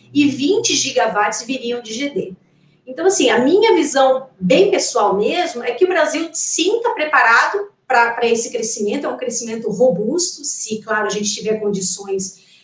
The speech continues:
é, pra isso, né, condições de crescimento, de que realmente o Brasil cresça, né,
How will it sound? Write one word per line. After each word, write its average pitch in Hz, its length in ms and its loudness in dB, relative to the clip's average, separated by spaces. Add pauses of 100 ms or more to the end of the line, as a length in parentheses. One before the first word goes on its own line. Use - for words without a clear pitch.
(160)
é, 202 200 4
pra 240 280 2
isso, 233 420 0
né, 240 120 -2
condições 202 520 -2
de 208 140 -4
crescimento, 247 760 0
de - 120 -14
que 214 100 -16
realmente 190 320 -8
o 180 40 -14
Brasil 185 280 -6
cresça, - 520 -10
né, - 160 -20